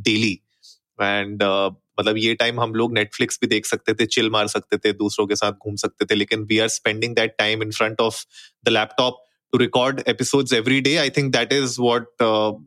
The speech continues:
makes us feel good about it। And इसीलिए जो नया ये इंट्रो है, हमें जो ध्रुव गोयल करके हैं प्रोड्यूसर, uh,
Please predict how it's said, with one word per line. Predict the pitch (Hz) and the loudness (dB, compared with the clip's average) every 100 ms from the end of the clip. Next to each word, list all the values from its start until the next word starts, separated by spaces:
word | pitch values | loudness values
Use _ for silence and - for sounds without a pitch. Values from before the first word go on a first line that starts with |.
| 117 113 | -4 -2
makes | 110 - | -2 0
us | 120 | 0
feel | - - 113 113 131 | -2 0 2 2 2
good | 127 | 2
about | 120 110 | 2 2
it। | 131 | 2
And | 131 135 | 0 0
इसीलिए | 127 156 151 160 165 - _ | 0 0 2 0 -4 -14 _
जो | 131 151 | 2 2
नया | 143 139 170 | 2 2 2
ये | 185 190 | 2 2
इंट्रो | 147 143 180 190 | 2 2 2 2
है, | 175 | 4
हमें | 165 156 156 | 2 2 2
जो | 151 151 | 2 0
ध्रुव | 120 101 139 175 | -2 2 2 2
गोयल | 135 135 147 165 | 2 4 4 2
करके | 160 - 135 | 0 0 0
हैं | 131 | 0
प्रोड्यूसर, | 120 113 110 - 113 110 113 | 0 0 0 2 0 2 0
uh, | 104 101 101 | 2 2 -2